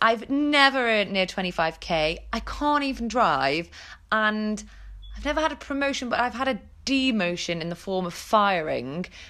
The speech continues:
Um, <laughs> so, yeah, I wouldn't worry about that one. But who the fuck cares? I understand if you want to buy a house and, and you wanna start a family, you need that money.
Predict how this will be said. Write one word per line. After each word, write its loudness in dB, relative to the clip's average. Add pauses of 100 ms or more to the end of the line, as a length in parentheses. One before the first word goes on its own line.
(160)
Um, 2 (500)
<laughs> -20
so, 2 (460)
yeah, 4
I 4
wouldn't -2
worry 0
about 2
that 2
one. -2
But -4
who 0
the -4
fuck -12
cares? -2 (360)
I 2
understand -2
if -8
you -4
want -4
to -12
buy 0
a -2
house -6
and, -10
and -6
you -10
wanna -6
start -4
a -20
family, -4
you -6
need -4
that -2
money. -6